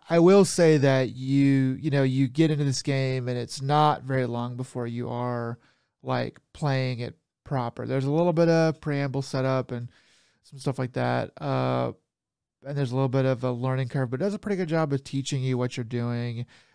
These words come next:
And the metal, I mean, I'm not the biggest fan of metal. I like it okay, uh, but I'm not the biggest fan. And I liked this metal.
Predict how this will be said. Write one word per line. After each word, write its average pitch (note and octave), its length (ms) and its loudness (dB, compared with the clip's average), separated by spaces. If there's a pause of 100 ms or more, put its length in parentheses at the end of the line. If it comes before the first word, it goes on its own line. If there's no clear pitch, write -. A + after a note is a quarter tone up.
(140)
And C3+ 240 0
the C#3+ 100 0
metal, F3 640 2
I D#3+ 120 -6
mean, F3+ 340 2 (560)
I'm G#3+ 160 -4
not B3 160 -6
the - 80 -2
biggest C#3+ 460 -4
fan D#3 180 -2
of D3+ 100 -2
metal. D#3+ 440 -4
I D#3 120 -6
like D3 360 -4
it D3+ 80 0
okay, C3+ 580 -2 (640)
uh, C3+ 380 -2
but C3+ 80 -8
I'm C#3+ 80 -4
not D#3 100 0
the D3 60 -2
biggest C#3 320 0
fan. C3 400 -4 (140)
And D#3+ 100 -4
I A3 140 6
liked G#3+ 480 4
this E3 200 0
metal. C3+ 400 -2